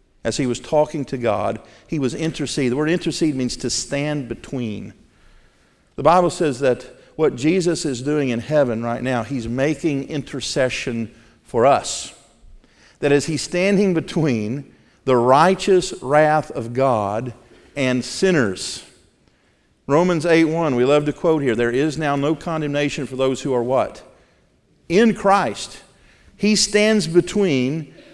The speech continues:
what we deserve and the wrath of God. So we receive mercy. We are to intercede. We're to stand between and come to God and say, "Lord, I know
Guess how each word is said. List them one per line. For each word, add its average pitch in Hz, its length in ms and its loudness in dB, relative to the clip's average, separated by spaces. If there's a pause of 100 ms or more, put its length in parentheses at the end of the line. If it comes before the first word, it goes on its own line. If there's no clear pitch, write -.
what 170 260 6
we 170 140 2
deserve 135 800 2 (840)
and 139 220 0
the 131 60 4
wrath 139 320 0
of 135 120 -4
God. 123 340 0
So 117 400 2 (280)
we 123 140 0
receive 117 440 -4 (140)
mercy. 120 380 -4
We 143 160 2
are 151 100 4
to 147 180 -6
intercede. 170 680 -2
We're 160 100 -2 (280)
to 147 100 -4
stand 175 420 -2
between 165 400 -4
and 113 160 -2
come 175 220 -2
to 160 120 -4
God 147 300 -4
and 120 100 -10
say, 135 140 -2
"Lord, 147 600 4 (280)
I 180 240 4
know 190 640 4